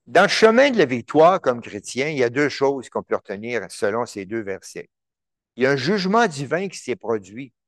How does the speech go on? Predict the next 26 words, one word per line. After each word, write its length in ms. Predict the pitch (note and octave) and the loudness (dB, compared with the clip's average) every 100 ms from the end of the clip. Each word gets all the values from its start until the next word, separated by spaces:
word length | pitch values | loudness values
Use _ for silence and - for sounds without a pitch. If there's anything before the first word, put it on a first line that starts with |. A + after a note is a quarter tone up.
| _ | _
à 80 | G2+ | -6
notre 200 | G2+ G2 | -6 -4
conversion 640 | A2 G#2 F#2 - G#2 A2 _ _ _ _ _ _ _ _ _ _ _ | -2 0 -2 -4 -10 -12 _ _ _ _ _ _ _ _ _ _ _
et 80 | C3+ | -2
il 60 | B2+ | 0
y 60 | |
a 40 | C3 | 0
une 140 | C#3 | -2
puissance 680 | - G#3 A#3 - A#3 A#3 D#3 | -6 0 0 2 4 4 0
divine 600 | A#2 B2 A2+ C#3 F3+ E3 | -8 -10 -6 -6 -6 -14
qui 180 | - C3+ | -12 -12
vit 320 | B2+ D#3 F#3 | -10 -8 -6
en 220 | B2 A#2+ | -4 -4
nous 320 | B2 D#3 F#3 F3+ _ _ _ - | -6 -8 -10 -14 _ _ _ -2
depuis 520 | D#3+ D#3 G3+ C4 E3+ _ | -2 -2 -8 -12 -12 _
notre 140 | G#2+ - | -20 -14
conversion. 500 | G2 F2 D#2 - - _ _ _ _ _ _ _ _ _ _ _ _ | -12 -10 -12 -12 -20 _ _ _ _ _ _ _ _ _ _ _ _
Il 80 | G2 | -6
y 40 | F#2 | -4
a 60 | |
un 40 | F2+ | -4
jugement 480 | F#2 F#3 C#3+ F3+ | 0 0 2 0
divin 440 | F3+ D3+ D#3 F#3+ G#3 | 0 -4 -4 -4 -6
qui 100 | D#3+ | -8
est 100 | - | -2
arrivé, 460 | C3 C3 B2 G3 | -2 -2 -6 -8